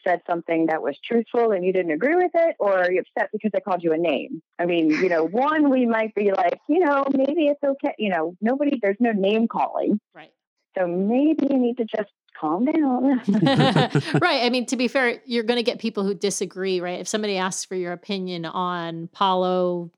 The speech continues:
Speaker 2: yes or no, I want, should I go to Palo, right?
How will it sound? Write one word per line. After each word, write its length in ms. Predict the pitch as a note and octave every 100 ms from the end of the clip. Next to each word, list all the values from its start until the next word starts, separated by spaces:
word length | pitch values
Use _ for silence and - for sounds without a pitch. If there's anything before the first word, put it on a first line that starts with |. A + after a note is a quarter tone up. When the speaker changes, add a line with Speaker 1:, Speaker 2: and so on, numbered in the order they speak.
| _
Speaker 2:
yes 280 | G#3+ A3 -
or 100 | G#3
no, 200 | G3+ F3
I 100 | E3
want, 300 | F3 F#3+ F#3+
should 140 | G#3+
I 100 | F#3
go 100 | F#3 G3+
to 80 |
Palo, 420 | F3+ F3 F3+ C#3+ E3+
right? 260 | F#3 G3+